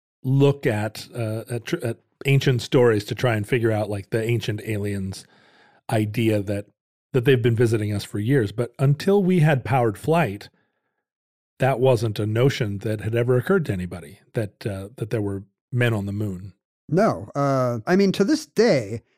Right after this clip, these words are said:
Speaker 2: the deepest we've ever bored into the earth was about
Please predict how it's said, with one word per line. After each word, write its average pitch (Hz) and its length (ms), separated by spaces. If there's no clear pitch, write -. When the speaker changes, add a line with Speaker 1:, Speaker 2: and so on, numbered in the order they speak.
Speaker 2:
the 147 120
deepest 190 520
we've 175 180
ever 156 360
bored 151 540
into 156 240
the 131 240
earth 127 460
was 143 460
about 131 480